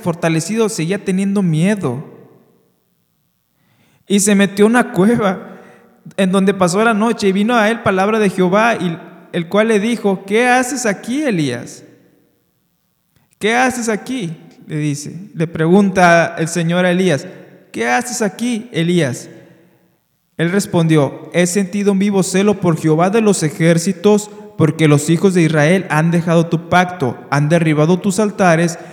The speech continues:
y han matado a espada a tus profetas,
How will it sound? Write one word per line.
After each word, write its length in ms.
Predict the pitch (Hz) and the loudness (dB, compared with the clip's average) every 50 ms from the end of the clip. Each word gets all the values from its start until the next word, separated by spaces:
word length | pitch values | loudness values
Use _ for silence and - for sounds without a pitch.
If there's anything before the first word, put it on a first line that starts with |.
| - - - | -20 -14 -4
y 120 | 156 156 170 | 0 2 4
han 160 | 170 180 185 | 4 4 4
matado 460 | 196 190 190 - 180 175 170 170 160 | 2 0 0 2 2 2 4 4 4
a 40 | 147 | 2
espada 680 | 135 - - - 165 165 170 165 170 180 175 165 170 | 2 0 -2 0 2 2 2 2 0 0 -2 -2 -4
a 120 | 135 - | -8 -10
tus 160 | - 156 135 - | -10 -14 -12 -6
profetas, 760 | - 160 156 160 - 190 190 185 190 196 190 190 185 - | -4 -4 -4 0 0 -2 -2 0 0 0 0 0 -2 -6